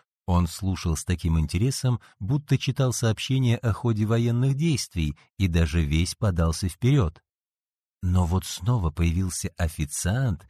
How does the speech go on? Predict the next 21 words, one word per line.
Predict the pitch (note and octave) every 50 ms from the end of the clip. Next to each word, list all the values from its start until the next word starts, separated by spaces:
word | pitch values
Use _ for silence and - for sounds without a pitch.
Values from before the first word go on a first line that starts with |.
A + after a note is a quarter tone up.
| _ _ _ _ -
и | A2 G#2+
с | F#2+ F2+
грустным | E2 A#2 F3 E3+ D#3+ - - D3 D3 C#3+
видом | C3 D3 D3+ C#3+ D3 C#3+
сообщил: | C3 - - D3+ D#3+ D3+ - - - - E3+ D3+ A2 D#2 - _ _ _ _ _ _ _
«В | _ - - -
последнее | - F#2 F2+ D#2+ - - - G2+ A2+ A2+ G2+ D2+ E2 D#2+ E2 D#2+ D#2
время | C#2+ C#2 C#2 D#2 G2 A#2+ C3 A2 E2+ C#2 C2+ - - - _
стало | - - - - D#3 D#3 D3+ E3
очень | - - C#3+ C#3 - D3 D3 C#3 C3+
трудно | - - C#3+ D#3 D3+ C3+ C3+ C3+
доставать | A#2+ A#2+ A#2+ - - C3+ B2 C3+ C#3 - - - _ _ _ _ _ -
продукты | B2 B2 C#3 C#3+ D3 B2+ B2+ C#3+ E3 E3 C3 - - - - E2 D#2
для | C#2+ D2+ D#2 D#2+ E2+ E2 D#2+ D#2+ D#2+ E2 _ _ _ _ _ _ -
тоти | B2+ A#2 G2+ F2+ - - G2
мэмбо. | F#2+ F#2 G2+ G#2+ B2 C3+ C3+ B2+ C3 B2 E2 - - _ _ _ - - - _
Мы | - F#2+ G#2 A2
не | A2 G2+
смогли | - - A2 A2 A2 A2 A2+
купить | - - A2+ - C#3 C#3 - -
их | C3 G#2+ - -